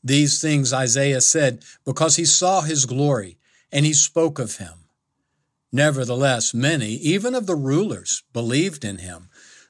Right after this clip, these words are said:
But because of the Pharisees, they were not confessing him, for fear that they would be put out of the synagogue, for they loved the approval of men rather than the approval of God.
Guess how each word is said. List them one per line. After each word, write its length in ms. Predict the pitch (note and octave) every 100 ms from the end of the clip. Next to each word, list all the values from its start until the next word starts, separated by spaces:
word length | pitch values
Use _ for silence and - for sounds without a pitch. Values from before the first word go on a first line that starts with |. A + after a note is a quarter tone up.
| _
But 240 | A#2 G3
because 640 | E3 D3 - E3+ A3+ A#3 -
of 180 | D3
the 100 | B2+
Pharisees, 960 | A#2 - F3 G3 C3+ G#2 - G2+ G#2 A2+
they 140 | C3
were 160 | C3 C3
not 280 | C3+ D3 D3
confessing 580 | C3+ A#2 C3+ B2 A2
him, 300 | F#2 F#2+ E2+ _ _ _ - -
for 200 | - D3
fear 600 | B2+ - G3 G#3 G#2+ A2+
that 240 | C#3+ B2+ A#2
they 160 | C#3+
would 160 | D3+ C3+
be 100 | B2+
put 260 | - C#3
out 220 | A#2+ C3+ D#3
of 80 |
the 100 | D3
synagogue, 720 | C#3 - D3 B2+ G2 F2+ - _ _ _ _
for 240 | - C3 A#2
they 180 | B2
loved 580 | A2 A#2+ C#3 F3 F3 -
the 120 | B2+
approval 560 | A2 G#2+ - E3 D3 A#2+
of 100 | G#2+
men 500 | B2 F3+ C#3 G2 G2 _ - _ _ _
rather 420 | G#2+ B2 D3 D#3
than 200 | C#3 B2+
the 120 | A2+ A2
approval 500 | G2+ - D3 C3+ C3+
of 160 | A#2
God. 440 | A2+ G#2 F#2 F2+